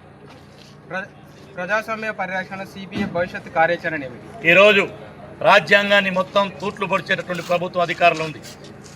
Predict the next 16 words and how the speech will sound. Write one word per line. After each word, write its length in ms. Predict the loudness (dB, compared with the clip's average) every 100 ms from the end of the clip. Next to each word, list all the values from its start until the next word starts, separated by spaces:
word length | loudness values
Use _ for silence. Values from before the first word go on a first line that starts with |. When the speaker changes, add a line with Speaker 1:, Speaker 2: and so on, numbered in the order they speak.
| 2
Speaker 2:
అంబేద్కర్ 500 | 4 4 4 6 8
ఆలోచన 320 | 8 6 4 2 6
విధానాన్ని, 420 | 6 6 2 -2 -6 -12 -14 -4
ప్రజాస్వామికమైన 960 | 0 6 8 8 6 4 2 0 0 0 4
భావజాలాన్ని 680 | 8 8 8 8 8 6 0 -6 -16 -14 0
ఇవాళ 160 | 2 2
మొత్తం 220 | 0 4 4
అంతం 260 | 4 0 0 2
చేసి 260 | 2 4 2 -2 -16 -20 -10 2
నియంతృత్వం 580 | 2 4 0 -2 -2 2
వైపుకి 300 | 0 0 -2 0
ఈ 40 | 0
దేశాన్ని 320 | 2 2 2
తీసుకెళ్తా 380 | -4 -4 -2 -2 -4
ఉన్నారు. 180 | -6 -12 -18 -20 -20 -8
ఆ 20 | 4